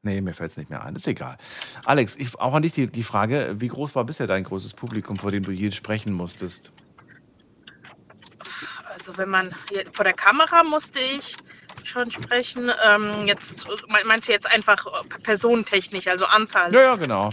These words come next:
Speaker 1: Das größte Publikum, das man je hatte.
Speaker 2: Ich hab gesungen vor der, vor, vor, vor der Sch-, vor der Sch-, also nur in der Schulaufführung. <laughs> Ich weiß nicht, vielleicht, weiß nicht, hundert, zweihundert Leute?
Speaker 1: Und wie hast du dich gefühlt? Wie war das für dich?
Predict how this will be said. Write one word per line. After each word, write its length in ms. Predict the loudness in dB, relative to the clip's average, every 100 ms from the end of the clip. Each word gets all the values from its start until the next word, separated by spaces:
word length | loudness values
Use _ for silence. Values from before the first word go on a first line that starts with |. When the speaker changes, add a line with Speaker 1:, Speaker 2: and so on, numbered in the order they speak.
| -4
Speaker 1:
Das 140 | -12 -6
größte 260 | -6 -6 -6
Publikum, 460 | -4 -4 -2 -2
das 160 | -2 -2
man 160 | -4
je 120 | -2 -2
hatte. 280 | -4 -4 -8 -10 _ _ _ -20 _ _ _ _ _ _ _ _ _ _ -18 -8
Speaker 2:
Ich 160 | 0 2
hab 180 | 2
gesungen 580 | 0 0 2 4 4 4
vor 340 | 0 0 4 4
der, 360 | 6 6 6
vor, 140 | 2 -6
vor, 280 | -6 -4 -4
vor 140 | -2 -2
der 100 | 0
Sch-, 240 | -2 -6
vor 160 | -10 -6
der 120 | -6
Sch-, 140 | -6
also 240 | -4 -4 -2
nur 220 | 0 2
in 60 | 4
der 120 | 2
Schulaufführung. 1000 | 0 -2 2 2 0 -4 -4 -4 -6 -2
<laughs> 60 | 2 2 2 2 2 0 -10 -8
Ich 140 | -8 4
weiß 180 | 4 4
nicht, 180 | -2
vielleicht, 360 | 2 2 2 -4 -16 -16 -6
weiß 180 | 0 0
nicht, 180 | 0 -4
hundert, 300 | 2 4 4
zweihundert 500 | 0 2 2 2 -2
Leute? 400 | -4 -4 -6 -10 -6
Speaker 1:
Und 120 | -2
wie 100 | 0
hast 140 | 0
du 60 | 0
dich 140 | -4
gefühlt? 560 | -6 -10 -6 -4 -4 -6 -10 -12 -8
Wie 120 | -6
war 120 | -4
das 160 | -4 -8
für 100 | -12
dich? 160 | -12